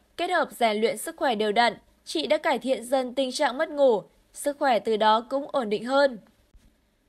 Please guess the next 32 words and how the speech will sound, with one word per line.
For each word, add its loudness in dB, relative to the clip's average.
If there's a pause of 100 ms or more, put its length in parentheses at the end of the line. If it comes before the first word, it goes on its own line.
(160)
Tham -4
gia 4
Tôi 4
khỏe 2
đẹp 0
hơn -2
lần -2
hai, 0 (220)
ngoài 0
hiểu 0
biết 0
hơn -2
về -2
dinh -2
dưỡng, 0 (140)
chế 2
độ 2
ăn, 2 (260)
cách -6
uống -2
nước, 2 (240)
chị -6
Trang 0
cũng -6
bổ 4
sung -2
thêm 0
các -2
vitamin -4
và 2
khoáng -8
chất, -2